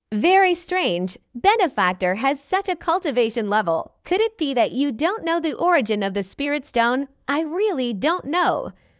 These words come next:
Please enlighten me. I shall not keep it from benefactor, but in this secular world,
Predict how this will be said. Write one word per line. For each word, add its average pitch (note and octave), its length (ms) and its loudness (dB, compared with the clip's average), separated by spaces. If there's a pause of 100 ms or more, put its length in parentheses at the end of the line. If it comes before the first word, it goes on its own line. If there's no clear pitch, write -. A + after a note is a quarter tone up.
(120)
Please F#4+ 440 -2
enlighten D4 580 -2
me. D4 400 -6 (720)
I F4 140 -2
shall F4+ 300 -2
not C#4 360 0
keep - 240 -4
it C4+ 140 0
from C#4 220 -2
benefactor, F#3+ 800 0 (340)
but C#4 220 2
in D#4 220 2
this A#4 180 -2
secular C#4+ 500 -2
world, F#3+ 480 0